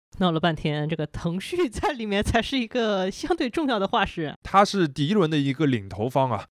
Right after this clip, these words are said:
Speaker 2: 说个题外话，就是据 The Information 的报道啊，在二零一六年的时候，当时还是今日头条的字节跳动就想要收购 Reddit，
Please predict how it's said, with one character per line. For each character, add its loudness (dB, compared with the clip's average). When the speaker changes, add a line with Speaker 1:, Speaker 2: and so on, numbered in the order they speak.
Speaker 2:
说 0
个 4
题 -2
外 2
话， -10
就 -8
是 -8
据 -2
The -4
Information -2
的 -2
报 0
道 -8
啊， -16
在 -8
二 2
零 0
一 -4
六 2
年 -2
的 -4
时 -8
候， -6
当 2
时 -2
还 -2
是 -8
今 -4
日 -2
头 -2
条 -4
的 0
字 -10
节 -2
跳 -2
动 -4
就 -6
想 -8
要 0
收 4
购 4
Reddit， -2